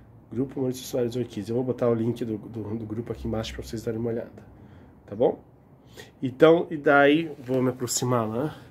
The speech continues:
Então, enquanto isso, deixa eu dar uma, o pessoal dá uma olhada em flor, a minha valquiriana. A forma dela não ficou muito boa, mas eu adorei a cor dessa planta.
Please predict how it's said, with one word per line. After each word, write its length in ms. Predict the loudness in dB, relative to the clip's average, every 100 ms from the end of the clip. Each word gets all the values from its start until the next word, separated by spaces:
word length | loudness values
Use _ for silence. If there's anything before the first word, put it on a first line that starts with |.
| -20 -20 -20 -20 -20 -20 -14
Então, 260 | -8 -6 -6 -4
enquanto 320 | -4 -4 -4
isso, 180 | -4 -6
deixa 180 | -6 -2
eu 40 |
dar 60 | 0
uma, 200 | 0 -4 -12 -20 -20 -20 -20 -16
o 40 |
pessoal 280 | -12 -6 -4
dá 60 | -2
uma 100 | -4
olhada 160 | -4
em 60 | -6
flor, 380 | -8 -6 -4 -2
a 60 |
minha 140 | -4 -6
valquiriana. 840 | -8 -10 -8 -2 -2 -2 -4 -6 -10 -18 -18 -20 -20 -20 -10
A 40 |
forma 260 | -4 -2 -2
dela 300 | 2 2 2
não 140 | -2
ficou 260 | -6 -8 -6
muito 200 | -6 -4
boa, 180 | -2 -2
mas 140 | 0
eu 60 | -2
adorei 260 | -2 -2
a 60 | -2
cor 200 | -2 -4
dessa 200 | -4 -8
planta. 420 | -6 -6 -8